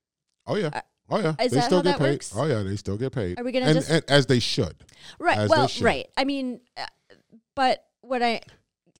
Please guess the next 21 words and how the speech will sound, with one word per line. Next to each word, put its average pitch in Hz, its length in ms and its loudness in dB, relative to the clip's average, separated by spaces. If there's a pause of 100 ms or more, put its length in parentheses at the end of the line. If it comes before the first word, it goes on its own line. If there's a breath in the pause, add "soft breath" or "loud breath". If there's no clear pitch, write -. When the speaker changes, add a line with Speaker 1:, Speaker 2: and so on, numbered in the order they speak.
(120)
Speaker 2:
yes, 202 380 -4
because 214 380 -10
you're 214 120 -6
right. 151 220 -6
They're 190 280 -4
actually 196 340 -8
still 185 360 -8
teaching, 170 600 -16 (340 soft breath)
um, 175 280 -6
Speaker 1:
They're 117 120 -2
s-, 240 60 0
Speaker 2:
from 233 200 0
Speaker 1:
they're 120 140 2
still 131 240 -2
teaching 123 340 -8
online, 92 580 -4
but 95 280 -2
I 104 80 -2
mean, 107 200 -2
Speaker 2:
Right. - 280 2
Speaker 1:
uh, 110 120 -6